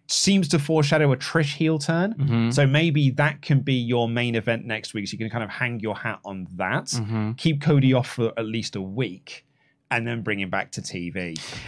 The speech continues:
Speaker 2: I don't think that Cody would be off though. I don't know. There's something. I d-,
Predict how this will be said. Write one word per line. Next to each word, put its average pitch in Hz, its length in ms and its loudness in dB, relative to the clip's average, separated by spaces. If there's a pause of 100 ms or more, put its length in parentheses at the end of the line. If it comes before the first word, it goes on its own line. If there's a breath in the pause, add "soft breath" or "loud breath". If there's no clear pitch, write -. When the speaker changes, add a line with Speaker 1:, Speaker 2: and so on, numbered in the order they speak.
Speaker 2:
I 180 80 4
don't 220 180 0
think 208 140 -2
that 180 100 -4
Cody 175 240 -2
would 156 220 -4
be - 120 -6
off 92 300 -14
though. 69 180 -10
I 101 80 -2
don't 139 140 2
know. 139 80 4
There's 131 140 -6
something. 147 340 -4
I - 80 0
d-, 131 140 -2